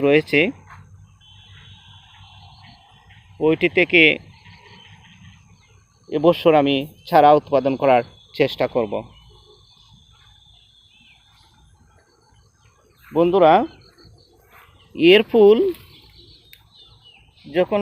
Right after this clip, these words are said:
ফুটে তখন এর মধ্যখানে বেশ সুন্দর একটি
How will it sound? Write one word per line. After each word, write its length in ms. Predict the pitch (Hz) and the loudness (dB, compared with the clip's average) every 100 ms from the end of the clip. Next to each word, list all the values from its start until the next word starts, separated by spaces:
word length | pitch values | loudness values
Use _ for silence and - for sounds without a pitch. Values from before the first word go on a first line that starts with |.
| 196 | -8
ফুটে 280 | 175 - 143 160 - | -12 -6 -4 -4 -8
তখন 360 | 156 165 156 190 - - | -8 -4 -4 -4 -12 -12
এর 80 | 151 156 | -8 -8
মধ্যখানে 480 | 156 180 180 143 147 220 202 - - - - - - 147 | -8 -8 -8 -8 -8 -10 -16 -20 -20 -20 -20 -20 -14 -8
বেশ 180 | 175 - - | -8 -8 -14
সুন্দর 440 | 165 160 170 190 196 - - 151 | -10 -8 -2 -2 -2 -4 -14 -16
একটি 300 | - 151 | -12 -8